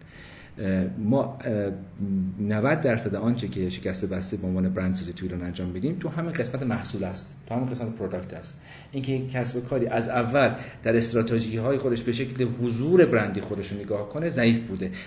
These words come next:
اکثراً یک کارآفرین یک محصولی پیدا کرده، اومده رو محصولش کار کرده، برندینگ در سطح پروداکت برند، اه، آغاز شده، یعنی که برند رو، اه، اومدن روی محصول بستن و بعد همینو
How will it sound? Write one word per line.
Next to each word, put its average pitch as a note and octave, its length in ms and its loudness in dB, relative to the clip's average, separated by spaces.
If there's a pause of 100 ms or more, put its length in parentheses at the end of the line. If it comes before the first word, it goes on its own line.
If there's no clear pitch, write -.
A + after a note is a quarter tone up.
(120)
اکثراً D#3 360 0
یک E3 140 0
کارآفرین B2+ 640 0
یک C#3 240 -2
محصولی D#3 400 -2
پیدا D#3 240 0
کرده، C#3+ 240 -2
اومده A#2 260 0
رو A#2 80 -4
محصولش A#2 380 -8
کار D#3 200 0
کرده، C#3+ 340 -2 (320)
برندینگ A2+ 400 2
در A2 140 -2
سطح A#2 220 -4
پروداکت B2 460 2
برند، F#2+ 360 -6 (560)
اه، G#2 80 -6
آغاز A2 220 0
شده، D3+ 240 -2
یعنی A#2 160 2
که A2+ 160 0 (300)
برند D3 300 6
رو، F#3 60 6
اه، C#3+ 80 -2
اومدن A2 560 0
روی A2 160 4
محصول G2+ 480 -2
بستن F#3+ 340 -2
و E3+ 60 2
بعد F3 160 0
همینو F3 360 4